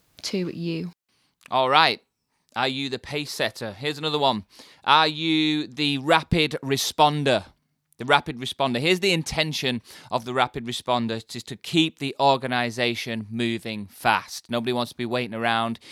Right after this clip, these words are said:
Speaker 2: You want to keep things going. You want momentum. But here's the outcome that can happen as a result of this tendency, rapid responder,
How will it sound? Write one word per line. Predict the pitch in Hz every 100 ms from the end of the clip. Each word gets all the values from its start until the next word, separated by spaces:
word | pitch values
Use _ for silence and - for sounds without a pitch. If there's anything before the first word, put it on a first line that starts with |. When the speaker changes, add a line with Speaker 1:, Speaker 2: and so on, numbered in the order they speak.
| - -
Speaker 2:
You | 123
want | 104
to | -
keep | 143 -
things | 127 120
going. | - 127 117 117 113
You | 113
want | 113
momentum. | 107 110 127 135 120 113 110 - -
But | 113
here's | 147 170
the | 139 143
outcome | 156 147 147 120
that | 120
can | - 151 160 147 - -
happen | - 170 190 143 131 143 - - -
as | 131
a | 123
result | 123 123 180 139
of | 131
this | 135 127 - - _ _ _ _
tendency, | - 170 185 143 117 - 123 147 -
rapid | 127 127 123
responder, | 117 - 131 127 127